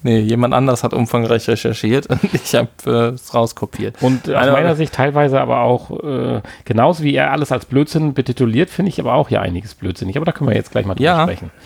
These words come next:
Speaker 2: So.
Speaker 1: Okay, dann, äh, gucken wir mal.
Speaker 2: Das war's mit Folge einhundertsiebenundvierzig. Noch zwei weitere Folgen und dann steht's bevor.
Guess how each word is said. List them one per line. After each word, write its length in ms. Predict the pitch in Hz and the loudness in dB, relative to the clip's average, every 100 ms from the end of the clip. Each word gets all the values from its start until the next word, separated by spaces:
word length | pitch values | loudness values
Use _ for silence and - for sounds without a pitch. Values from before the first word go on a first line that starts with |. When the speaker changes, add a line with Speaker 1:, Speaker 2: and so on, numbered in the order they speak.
| 165 - | -18 -10
Speaker 2:
So. 260 | - 170 85 _ _ _ _ - _ | -2 0 0 _ _ _ _ -20 _
Speaker 1:
Okay, 380 | 127 - 120 110 - _ - | -6 -2 -4 -4 -10 _ -4
dann, 360 | 110 110 113 | -2 -2 -4
äh, 320 | 110 110 107 110 | -4 -4 -6 -10
gucken 240 | - 107 104 | -10 -8 -8
wir 80 | 101 | -8
mal. 200 | 98 - - - - _ _ - _ _ _ _ _ _ _ - | -10 -14 -20 -20 -20 _ _ -20 _ _ _ _ _ _ _ -2
Speaker 2:
Das 200 | 139 - | -2 2
war's 240 | 135 147 | 0 0
mit 100 | 147 | -4
Folge 520 | - 127 127 131 131 117 - _ - | 2 2 4 2 2 -2 -14 _ -2
einhundertsiebenundvierzig. 1500 | 117 131 147 127 120 101 123 143 104 - 110 - 196 - - - - _ - - - _ _ _ _ _ _ _ _ _ _ - | 0 2 2 2 0 0 2 2 0 0 0 0 -4 -4 -20 -20 -20 _ -20 -20 -20 _ _ _ _ _ _ _ _ _ _ -4
Noch 100 | - | -4
zwei 500 | - - - 202 160 | -6 -6 0 0 0
weitere 360 | 180 160 143 | 0 0 -2
Folgen 420 | 127 123 139 139 | 0 0 0 0
und 120 | 117 113 | 0 2
dann 340 | 117 113 110 - | 2 2 -2 -6
steht's 340 | - 110 - | -2 -2 -2
bevor. 480 | - - - 90 80 | -6 -6 -2 -2 -2